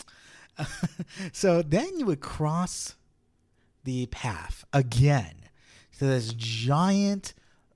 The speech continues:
uh, this, like, giant tall theater that, like, had kind of like a, like, it looked like a black inverted triangle.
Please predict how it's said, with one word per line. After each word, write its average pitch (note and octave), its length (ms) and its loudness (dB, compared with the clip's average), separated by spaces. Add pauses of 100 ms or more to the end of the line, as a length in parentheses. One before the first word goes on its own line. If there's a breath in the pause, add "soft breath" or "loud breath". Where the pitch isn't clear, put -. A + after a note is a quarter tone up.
(200)
uh, A2+ 460 -4 (580)
this, B2 320 -10
like, B2 360 -8
giant D#3+ 680 -8 (120)
tall D#3 720 -8
theater B2 580 -14
that, G2+ 240 -20
like, A#2 240 -16 (340)
had C3+ 440 -12 (100)
kind C3 280 -16
of A2+ 120 -16
like A2+ 220 -14
a, G#2+ 120 -14 (920)
like, A#2+ 220 -14
it A#2+ 200 -14
looked E3 360 -12
like B2+ 400 -12
a G#2+ 320 -16 (100)
black A#2 340 -16
inverted G#2 420 -18
triangle. E2+ 640 -20